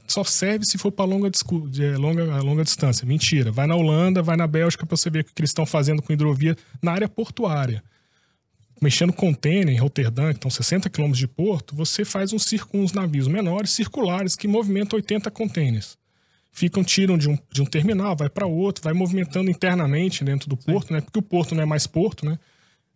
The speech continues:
Speaker 1: São Paulo, o porto não é só mais porto, é um complexo industrial, é um cluster de serviço, swap, né? Você começa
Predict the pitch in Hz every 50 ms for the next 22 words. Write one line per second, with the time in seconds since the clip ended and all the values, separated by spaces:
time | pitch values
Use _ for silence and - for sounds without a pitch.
0 | _ _ - - 147 135 - - 127 143 185 208 226 - _ - 220 269 - -
1 | 320 302 - - - 160 143 131 113 - - - 120 104 101 - - 131 143 135
2 | 143 160 - 233 254 - - 151 139 143 156 - - - 240 233 220 233 - -
3 | - 330 226 180 185 175 147 143 165 165 - - 147 147 170 220 214 - - 269
4 | 240 - 254 - - - 302 196 147 117 117 135 175 185 - - - - 160 127
5 | 131 151 170 175 - _ - 123 123 135 143 143 123 123 120 - - 143 - -
6 | 151 135 135 139 165 160 - - 214 220 226